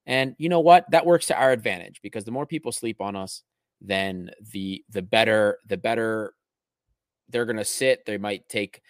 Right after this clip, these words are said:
kinda like how we did against Levadiakos or Offi in the beginning, in the first,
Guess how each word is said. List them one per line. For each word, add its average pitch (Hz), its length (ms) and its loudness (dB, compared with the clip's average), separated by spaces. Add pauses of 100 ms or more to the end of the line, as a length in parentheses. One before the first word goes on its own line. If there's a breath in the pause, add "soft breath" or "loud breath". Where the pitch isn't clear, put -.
(160 soft breath)
kinda 139 200 -2
like 135 160 0
how 123 120 2
we 120 120 0
did 113 140 0
against 107 240 -4
Levadiakos 107 760 -2 (360 soft breath)
or 101 240 -4
Offi 135 380 2
in 123 60 0
the 110 80 -2
beginning, 117 480 -2
in 110 80 -4
the 101 80 -6
first, - 540 -2